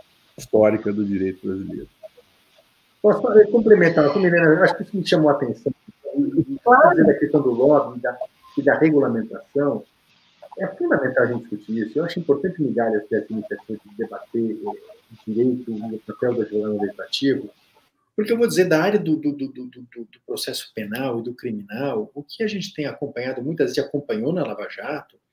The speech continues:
Speaker 2: eram advogados que atuavam no Poder Legislativo preocupadíssimos com a má interpretação da sua conduta.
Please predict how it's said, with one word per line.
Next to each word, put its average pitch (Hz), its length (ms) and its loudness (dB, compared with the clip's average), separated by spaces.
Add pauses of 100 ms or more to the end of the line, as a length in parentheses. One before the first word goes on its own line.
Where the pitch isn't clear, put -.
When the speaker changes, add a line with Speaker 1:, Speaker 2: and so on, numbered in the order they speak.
(480)
Speaker 2:
eram 220 220 0
advogados 139 720 0
que - 100 -2
atuavam 170 460 -2
no 165 120 -4
Poder 143 180 -2
Legislativo 165 680 -8
preocupadíssimos 202 1400 -4 (280)
com 185 120 4
a 180 40 4
má 170 200 2
interpretação 196 600 2
da 208 100 -2
sua 202 200 -6
conduta. 156 460 -4